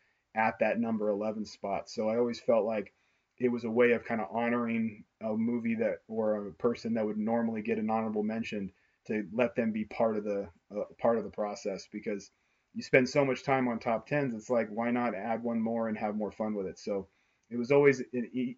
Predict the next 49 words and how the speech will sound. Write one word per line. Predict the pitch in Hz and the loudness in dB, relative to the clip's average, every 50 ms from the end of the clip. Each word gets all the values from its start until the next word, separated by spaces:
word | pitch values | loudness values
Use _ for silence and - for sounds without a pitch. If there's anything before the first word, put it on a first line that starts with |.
| _ - | _ -4
an | 120 120 | 0 2
easy | 131 139 139 131 135 131 | 2 4 4 4 2 0
thing | 127 - 135 131 131 | 2 4 2 2 2
for | - 120 | 0 0
me | 117 120 123 123 123 123 120 104 - _ | 2 4 4 4 4 4 2 0 -4 _
from | _ 127 120 117 110 110 107 101 95 82 - _ | _ -4 -2 0 0 -2 -2 -4 -6 -10 -14 _
just | - - 123 120 - - | -2 0 0 0 0 0
a, | 113 107 104 92 | 0 2 2 0
a | 104 104 | -2 -4
ranking | 104 117 120 127 120 - 123 107 | -2 0 0 0 0 -2 -4 -6
standpoint, | - - 113 107 104 104 - 110 107 104 | -4 -4 -4 -4 -4 -4 -4 -4 -4 -6
'cause | 107 98 107 | -6 -8 -10
it | 104 107 | -8 -4
gave | 117 117 117 117 | -4 -4 -2 -2
you | 110 110 | -4 -4
an | 107 | -6
excuse | 101 98 - - - 117 110 110 - | -6 -10 -12 -10 -6 -6 -6 -4 -6
to | - 107 | -8 -6
have | - 110 101 98 | -4 -4 -4 -4
one | 104 107 110 107 107 | -4 -4 -2 -2 -2
more | 107 107 104 101 | -2 -2 -2 -2
to | 92 | -4
add. | 87 107 113 113 107 98 95 - _ _ _ _ _ _ _ - | -4 -4 -4 -4 -4 -4 -6 -8 _ _ _ _ _ _ _ 0
But | 127 123 | 2 4
it | 123 | 6
also, | 127 131 135 127 - 127 | 6 6 6 4 2 -4
to | 113 - 120 | -4 -2 -2
me, | 120 120 117 107 | 0 0 0 -2
just | 107 110 - - _ _ | -4 -8 -10 -14 _ _
was | 98 107 107 107 | -12 -12 -8 -6
a | 107 | -6
more | 104 101 104 104 101 | -6 -4 -2 -4 -4
fun | - - 123 117 117 117 | -2 0 0 0 0 0
way, | 113 113 113 113 | 0 0 0 0
and | 110 110 | 0 -2
then | 110 107 | -2 -4
I | 107 | -4
get | 104 107 98 | -6 -6 -8
to | - | -6
have | - 113 104 98 | -4 -4 -2 -2
that | 101 98 95 | -2 -4 -4
connection | - - 101 98 92 - - 95 | -6 -8 -10 -10 -10 -10 -10 -10
with | 92 80 | -10 -10
my | 90 92 | -10 -10
wife. | 90 92 92 87 82 | -8 -8 -10 -10 -12
So | - - - 95 92 92 - _ _ _ _ _ _ - | -12 -12 -12 -10 -10 -12 -14 _ _ _ _ _ _ -8
it | 110 107 | -6 -4
was | 107 107 101 101 | -4 -4 -4 -4
a, | 107 98 101 98 95 78 92 101 | -4 -4 -2 -4 -4 -4 -4 -4